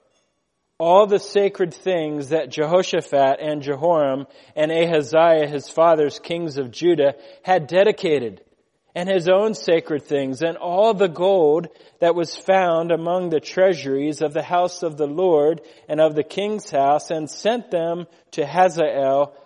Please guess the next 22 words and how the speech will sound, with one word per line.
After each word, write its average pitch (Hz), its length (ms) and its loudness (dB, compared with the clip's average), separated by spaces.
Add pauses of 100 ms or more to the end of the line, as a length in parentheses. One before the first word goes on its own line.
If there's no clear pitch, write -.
(120)
king 156 280 -8
of 123 160 -2
Aram, 120 580 -2 (560)
and 151 140 -6
he 160 140 -6
went 165 360 -4
away 139 760 -4
from 123 440 -6
Jerusalem. 127 720 -6 (1700)
Now 131 160 -2
the 127 120 0
rest 147 400 2
of 131 140 -2
the 131 180 -6
acts 143 400 -4
of 127 200 -12
Joash 139 540 2
and 120 140 -8
all 147 220 4
that 143 140 -4
he 131 140 -10
did, 139 440 -2